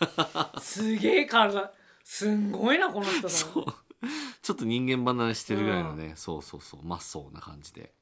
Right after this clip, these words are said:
Speaker 1: はい。非常に魅力的だと思いますので、えー、その肉体美だけでも見に行くといいかと思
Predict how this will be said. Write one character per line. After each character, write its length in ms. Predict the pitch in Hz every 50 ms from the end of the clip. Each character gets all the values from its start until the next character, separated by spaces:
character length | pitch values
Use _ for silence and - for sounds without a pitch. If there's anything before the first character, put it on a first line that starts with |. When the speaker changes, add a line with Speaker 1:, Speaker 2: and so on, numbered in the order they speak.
| _ _ _ _ _
Speaker 1:
は 220 | - - - 87
い。 20 | - - _ _ _
非 140 | - - 98
常 160 | 95 101 92
に 100 | 87 82
魅 80 | 82 78
力 140 | 78 76 -
的 180 | - - 98
だ 80 | 98 87
と 100 | - -
思 100 | - -
い 40 | -
ま 80 | -
す 140 | - - -
の 60 | -
で、 160 | - - - _ _ - - - - _ _
え 200 | 80 82 78 76
ー、 20 | -
そ 100 | - 98
の 60 | 90
肉 200 | 92 104 104 -
体 160 | - 170 160
美 80 | 131 117
だ 100 | 131 139
け 80 | 180 170
で 80 | 147
も 120 | 110 87 73
見 120 | 92 95 90
に 180 | 85 76 76 - _ _
行 160 | 82 - -
く 100 | - -
と 140 | - 87 -
い 100 | - 87
い 40 | 82
か 120 | - -
と 100 | - 107
思 80 | -